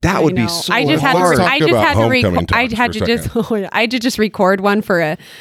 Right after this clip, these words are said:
Speaker 2: like, a conference, like, a women,
Speaker 1: Yeah.
Speaker 2: like, business conference, and I'm like, "I'm way better in person." <laughs> Like, if I could
Speaker 3: Isn't
Speaker 2: just
Speaker 3: it
Speaker 2: make
Speaker 3: weird?
Speaker 2: Oh, it's so hard.
Speaker 3: I listen. It's funny. We, I won't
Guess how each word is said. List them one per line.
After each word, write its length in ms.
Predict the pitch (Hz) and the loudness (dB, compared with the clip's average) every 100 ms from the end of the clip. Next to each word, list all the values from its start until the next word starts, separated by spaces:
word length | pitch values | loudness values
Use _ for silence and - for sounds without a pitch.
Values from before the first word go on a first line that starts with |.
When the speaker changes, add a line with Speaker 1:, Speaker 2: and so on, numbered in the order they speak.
| - | -6
Speaker 2:
like, 160 | - 190 | -2 2
a 240 | 180 170 - _ | 2 0 -4 _
conference, 480 | - 196 190 208 240 | 0 0 2 0 0
like, 140 | 202 | -2
a 60 | 180 | 0
women, 360 | 180 180 180 | 0 0 -2
Speaker 1:
Yeah. 340 | 185 175 202 160 | -2 -2 0 0
Speaker 2:
like, 160 | 196 | 0
business 300 | - 196 208 | 0 0 0
conference, 380 | - 202 226 220 | 0 -2 -2 -2
and 80 | 190 | -2
I'm 40 | |
like, 220 | 175 165 - - - - - | -4 -6 -10 -20 -20 -12 -2
"I'm 200 | 240 214 | 0 0
way 280 | 190 208 202 | 0 -2 0
better 280 | 202 202 | -2 -2
in 80 | 208 | -2
person." 420 | 208 208 - 226 262 | 0 0 0 0 2
<laughs> 220 | 330 - | 0 0
Like, 160 | - | 0
if 100 | 392 | 2
I 100 | 349 370 | 2 2
could 160 | 381 | 2
Speaker 3:
Isn't 40 | - | 2
Speaker 2:
just 40 | |
Speaker 3:
it 240 | 247 247 | 2 0
Speaker 2:
make 100 | 170 | 0
Speaker 3:
weird? 380 | 175 180 226 277 254 - | 2 2 4 2 0 -2
Speaker 2:
Oh, 360 | 233 233 185 190 | -8 -8 -10 -14
it's 100 | 208 | -16
so 200 | - 156 | -14 -10
hard. 100 | 170 | -4
Speaker 3:
I 140 | 127 | 0
listen. 340 | 165 165 - 113 | 2 2 0 -2
It's 120 | - | -2
funny. 200 | 117 110 | 0 2
We, 220 | 101 101 - - - - - - | 2 2 0 -10 -20 -20 -18 -12
I 60 | 92 | -8
won't 240 | 82 82 | -6 -6